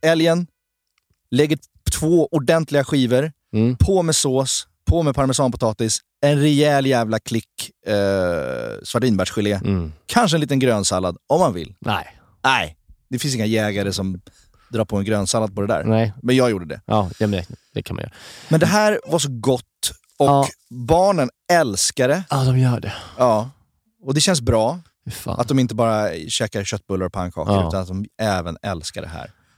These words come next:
Speaker 1: Och man blir liksom trygg och varm.
Speaker 2: Fan, ibland, ja, gud vad gott det lät. Alltså det där är ju, ehm, ja,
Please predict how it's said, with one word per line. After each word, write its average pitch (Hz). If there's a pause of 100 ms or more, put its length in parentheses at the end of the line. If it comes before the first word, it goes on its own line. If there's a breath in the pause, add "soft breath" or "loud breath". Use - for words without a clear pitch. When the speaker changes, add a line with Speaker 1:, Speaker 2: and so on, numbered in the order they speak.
(240)
Speaker 1:
Och 135
man 170
blir 139
liksom 117 (180)
trygg 113
och 92
varm. 90 (200)
Speaker 2:
Fan, 147
ibland, 151
ja, 131
gud 135
vad 110
gott 113
det -
lät. 90
Alltså 123
det 123
där 143
är 120
ju, 98 (100)
ehm, -
ja, 98